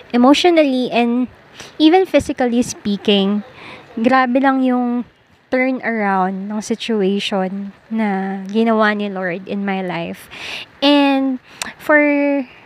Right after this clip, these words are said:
the next one and a half day, kasi hanggang bukas na lang naman kami dito, but I had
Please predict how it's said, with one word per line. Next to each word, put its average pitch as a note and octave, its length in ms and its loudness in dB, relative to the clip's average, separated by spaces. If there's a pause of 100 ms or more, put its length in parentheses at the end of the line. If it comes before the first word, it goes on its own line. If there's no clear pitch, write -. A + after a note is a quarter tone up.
(220)
the B3+ 160 4
next B3 400 0
one C#4 240 4
and D4 160 4
a D4+ 80 6
half A3 400 -2
day, F#3 400 2
kasi G3+ 480 2
hanggang A3+ 320 2
bukas A3 320 -2
na A3 80 -2
lang G#3+ 320 -2
naman G#3 320 0 (480)
kami C4+ 320 4
dito, G3+ 640 0
but G3+ 160 -2 (400)
I G#3 160 -2
had G#3 240 0